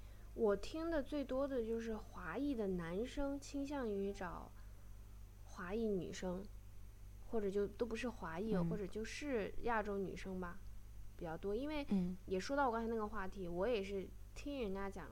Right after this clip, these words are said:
Speaker 1: 说，好像华裔的男生在欧美市场的话，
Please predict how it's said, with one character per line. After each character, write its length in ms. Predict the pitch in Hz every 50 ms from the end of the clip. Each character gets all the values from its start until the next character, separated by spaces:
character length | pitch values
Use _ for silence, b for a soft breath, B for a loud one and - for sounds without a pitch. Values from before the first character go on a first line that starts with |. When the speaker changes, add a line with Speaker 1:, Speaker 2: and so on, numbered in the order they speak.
| - 185
Speaker 1:
说， 300 | - 202 190 185 190 190 B B B B B B B B B - -
好 160 | - 185 180
像 180 | 202 220 220 220
华 240 | 208 185 165 170
裔 140 | 202 254 254
的 80 | 226 196
男 220 | 180 170 170 170 202
生 220 | 214 214 208 208
在 100 | 214 196
欧 180 | 110 139 220 226
美 160 | 220 175 151
市 200 | 185 - 214 202
场 180 | 202 - -
的 60 | - 185
话， 200 | 185 175 160